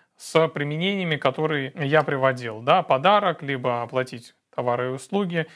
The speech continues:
либо совершить офчейн транзакцию. Также могут возникнуть вопросы, а что если, например, Exodus заблокируют, да, сейчас это очень популярный вопрос,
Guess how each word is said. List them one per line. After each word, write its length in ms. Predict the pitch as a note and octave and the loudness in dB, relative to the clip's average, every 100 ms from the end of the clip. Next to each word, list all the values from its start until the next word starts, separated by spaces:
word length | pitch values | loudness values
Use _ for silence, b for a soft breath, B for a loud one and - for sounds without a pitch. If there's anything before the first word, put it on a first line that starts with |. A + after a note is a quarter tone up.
| B | B
либо 180 | D#3+ D#3 | -2 -2
совершить 480 | C#3 C3 B2 - D#3 | -2 -6 -4 -4 -4
офчейн 360 | C3 - C#3+ C3+ | -8 -6 -6 -2
транзакцию. 600 | C3 B2 A#2+ A2 - - | -4 -2 -6 -6 -2 4
Также 240 | G#3 G3 | 4 2
могут 260 | F3+ E3 D#3 | 0 0 0
возникнуть 480 | D3+ G3 F3+ D3 | 0 -2 -6 0
вопросы, 380 | D#3 D3+ G3+ G#3 | 2 2 2 2
а 100 | C#3+ | 0
что 160 | - F3+ | 0 -2
если, 300 | E3+ D3 C#3+ | -2 -4 -8
например, 420 | C3 D3 C#3 C#3 | -6 -4 0 0
Exodus 440 | C3 C#3 F#3 E3 | 0 2 2 0
заблокируют, 760 | D3 C#3+ C#3+ C#3+ - D3+ C#3+ B2 | -4 -2 0 0 -2 -4 -4 -4
да, 100 | D3 | -4
сейчас 360 | - - C3 - | -6 -6 -6 -6
это 180 | A#2+ | -10
очень 220 | B2+ - B2 | -12 -12 -14
популярный 600 | C3 D3 E3 F#3+ F#3 D#3 | -8 2 4 4 -2 -2
вопрос, 440 | D3 D#3 D3 | -2 -2 -4